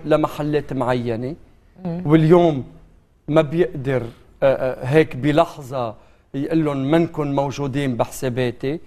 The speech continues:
Speaker 1: ممكن يقول لهم بعدين أخرنا الحكومة أربعة وعشرين ساعة وهيدا اللي قدرنا عملناه، بيكونوا استعملوا بشكل كامل و-، وفعلي.
Speaker 2: وإلا؟
Speaker 1: أو، أو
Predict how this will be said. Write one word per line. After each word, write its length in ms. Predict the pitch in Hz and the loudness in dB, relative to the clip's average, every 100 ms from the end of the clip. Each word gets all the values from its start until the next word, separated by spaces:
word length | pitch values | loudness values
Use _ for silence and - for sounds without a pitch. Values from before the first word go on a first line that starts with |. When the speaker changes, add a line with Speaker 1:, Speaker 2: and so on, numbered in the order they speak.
| - _ _ - | -18 _ _ 0
Speaker 1:
ممكن 340 | 160 156 151 147 | 0 2 0 0
يقول 260 | 160 151 | 2 2
لهم 160 | 139 131 | 2 4
بعدين 380 | 135 135 139 131 | 4 4 0 -4
أخرنا 380 | - 170 151 | -2 0 2
الحكومة 480 | 135 - 135 151 139 | 0 -4 -4 -2 0
أربعة 260 | 139 139 131 | 2 6 6
وعشرين 340 | 131 - 135 | 4 0 -6
ساعة 300 | 123 143 135 | 0 6 6
وهيدا 260 | 131 139 135 | 6 4 2
اللي 140 | 127 | 0
قدرنا 340 | 127 131 123 117 | 0 -2 0 0
عملناه، 360 | 120 117 120 143 - - - _ | 2 0 -2 -4 -12 -20 -20 _
بيكونوا 420 | 135 135 156 143 | -4 2 4 4
استعملوا 580 | 123 - 160 143 135 131 | 2 2 4 4 2 -2
بشكل 840 | 120 120 151 131 135 123 120 113 120 - - _ _ _ | -2 -4 -4 -4 -2 -2 -2 -4 -8 -14 -20 _ _ _
كامل 460 | - 151 143 135 120 | 4 4 4 0 0
و-، 160 | 120 - | -2 -4
وفعلي. 760 | 127 123 - 139 123 120 135 165 - - | -6 -8 -2 4 4 4 -2 -6 -8 4
Speaker 2:
وإلا؟ 380 | 226 175 185 185 | 6 6 6 6
Speaker 1:
أو، 220 | 202 240 - - - _ _ 160 | 6 2 -6 -20 -20 _ _ 4
أو 260 | 151 151 | 4 2